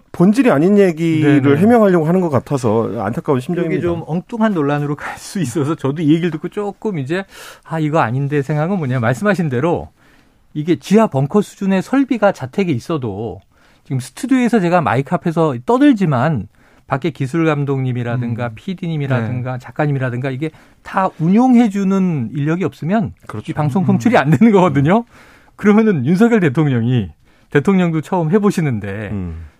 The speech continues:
Speaker 2: 좀 이 벙커 수준의 시설을 직접 운영한다는 거예요.
Speaker 1: 그렇죠.
Speaker 2: 이게 궁금하더라고요.
Speaker 1: 네.
Speaker 3: 네.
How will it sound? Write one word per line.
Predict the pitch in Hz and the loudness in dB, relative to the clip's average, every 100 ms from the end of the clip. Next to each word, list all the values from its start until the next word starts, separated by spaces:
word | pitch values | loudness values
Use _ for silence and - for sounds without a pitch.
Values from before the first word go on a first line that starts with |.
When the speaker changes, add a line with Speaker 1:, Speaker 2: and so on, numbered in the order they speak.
| _ | _
Speaker 2:
좀 | 185 156 | -4 -2
이 | 160 - | -2 -2
벙커 | - 175 - | 0 2 2
수준의 | 226 214 190 196 196 156 | 2 0 -4 0 0 0
시설을 | - 233 - 254 208 | -4 -4 0 2 0
직접 | 107 190 240 | -2 -4 0
운영한다는 | 151 170 185 214 240 233 | 2 4 4 4 2 2
거예요. | 170 143 143 | 2 2 2
Speaker 1:
그렇죠. | - 135 127 127 104 | 2 0 0 -2 2
Speaker 2:
이게 | 269 294 | 4 4
궁금하더라고요. | 220 185 180 156 135 131 170 | 2 2 2 2 0 0 -2
Speaker 1:
네. | 82 80 - - - | -4 -12 -16 -20 -16
Speaker 3:
네. | - 113 110 | -6 -4 -4